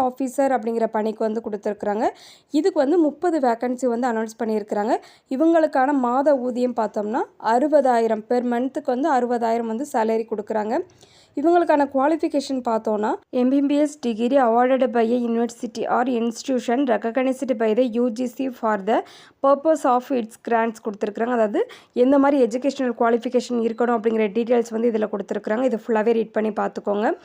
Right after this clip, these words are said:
அடுத்து ஏஜ் லிமிட் கொடுத்துருக்குறாங்க. இவங்களுக்கான வயது வரம்புகள் அப்படின்னு பார்த்தோம்னா, நாற்பது வயதுக்கு உட்பட்டவராக இருக்கணும்னு சொல்லி கொடுத்துருக்குறாங்க.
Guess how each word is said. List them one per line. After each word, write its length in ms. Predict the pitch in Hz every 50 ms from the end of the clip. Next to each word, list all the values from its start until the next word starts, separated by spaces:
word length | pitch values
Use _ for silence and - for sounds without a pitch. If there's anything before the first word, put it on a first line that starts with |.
| - - - - - - - -
அடுத்து 340 | - 285 294 302 349 330 247
ஏஜ் 320 | 233 254 269 311 330 330
லிமிட் 300 | 320 285 277 262 254 254 -
கொடுத்துருக்குறாங்க. 720 | 262 233 214 - 254 247 - 247 226 220 220 220 254 370 466 - - _ _ _ -
இவங்களுக்கான 500 | 269 247 294 311 302 294 302 277 269 247
வயது 300 | 226 240 262 277 269 285
வரம்புகள் 400 | 269 247 240 240 240 233 247 240
அப்படின்னு 280 | 233 214 220 226 233 220
பார்த்தோம்னா, 320 | 220 214 226 202 226 294 349
நாற்பது 560 | 302 262 240 247 277 302 302 339 320 285 262
வயதுக்கு 560 | 240 233 233 233 247 254 254 - 330 285 247
உட்பட்டவராக 680 | 254 - 277 262 - 247 233 226 220 220 220 247 240 226
இருக்கணும்னு 280 | 220 - 220 214 214 214
சொல்லி 220 | 220 220 226 302
கொடுத்துருக்குறாங்க. 760 | - 277 220 202 220 214 208 - 208 202 202 208 214 208